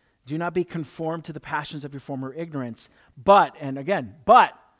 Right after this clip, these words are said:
that's the greatest word in, in the Bible, but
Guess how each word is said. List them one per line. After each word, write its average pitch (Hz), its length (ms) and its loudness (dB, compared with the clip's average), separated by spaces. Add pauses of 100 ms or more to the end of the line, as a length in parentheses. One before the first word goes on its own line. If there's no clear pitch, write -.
(640)
that's - 140 -20
the 127 100 -16
greatest 160 320 -4
word 160 220 -4
in, 151 260 -8
in 143 80 -10
the 143 60 -6
Bible, 160 320 2
but 156 640 -10